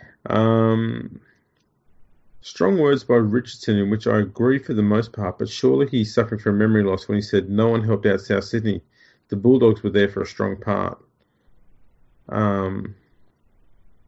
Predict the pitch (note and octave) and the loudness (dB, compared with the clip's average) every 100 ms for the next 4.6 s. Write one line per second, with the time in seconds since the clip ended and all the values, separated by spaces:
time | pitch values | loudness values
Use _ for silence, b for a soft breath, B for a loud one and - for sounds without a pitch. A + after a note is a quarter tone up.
0 | _ - - - _ - - A#2 E3 - | _ -20 -20 -20 _ -18 -8 -6 -6 -6
1 | C#3+ - B2+ G2+ F#2+ F#2 F#2+ G2+ F#2+ - | -8 -2 0 0 0 -2 -4 -10 -10 -4
2 | G2+ - - - - G#2+ - - A2 G#2 | -4 -4 -14 -20 -20 -20 -20 -4 -2 -2
3 | G#2 G2 G2 - G2+ F#2 F2 F2 - F#2+ | -4 -6 -8 -8 -6 -4 -6 -6 -6 -6
4 | E2 - - F#2+ F2+ | -6 -8 -12 -10 -10